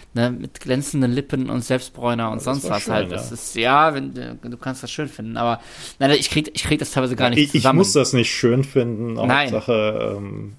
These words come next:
Speaker 1: Nein, aber ich, ich,
Speaker 2: ja.
Speaker 1: ich kann off-, ich kann offen sagen, dass ich ihn, äh, es ist eigentlich jetzt auch im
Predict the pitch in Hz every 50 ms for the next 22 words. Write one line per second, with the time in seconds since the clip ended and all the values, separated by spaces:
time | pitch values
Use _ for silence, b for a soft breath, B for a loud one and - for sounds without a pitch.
0 | _ - 143 160 165 156 147 165 - - - 262 202 - - - - 101 107 -
1 | - 165 151 135 - 147 143 - - - - 175 170 165 147 - 147 135 143 135
2 | 143 139 131 127 120 - - 98 - - 73 64 - - 123 - - - - -
3 | 135 139 143 135 139 - 131 - - - - - -